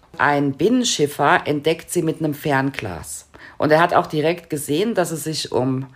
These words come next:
einen Körper handelt, dass da jemand liegt, aber er konnte natürlich nicht sehen, ob die Person schläft oder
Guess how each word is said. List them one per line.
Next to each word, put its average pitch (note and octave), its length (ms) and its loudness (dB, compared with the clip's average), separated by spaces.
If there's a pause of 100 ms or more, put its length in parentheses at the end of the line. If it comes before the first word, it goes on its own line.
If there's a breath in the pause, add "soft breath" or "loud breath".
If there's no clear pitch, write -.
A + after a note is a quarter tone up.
(340 soft breath)
einen A#2+ 180 -2
Körper D#3 400 0
handelt, A3 540 2
dass E3 340 0
da C3 100 -2
jemand C3+ 440 0
liegt, F3+ 260 0
aber C3+ 160 2
er B2+ 100 4
konnte C#3+ 300 -2
natürlich C#3 480 2
nicht C#3 220 -2
sehen, C#3 300 4
ob A#2 400 0
die C3 100 -6
Person C3 400 0
schläft C#3 580 0
oder B2 360 2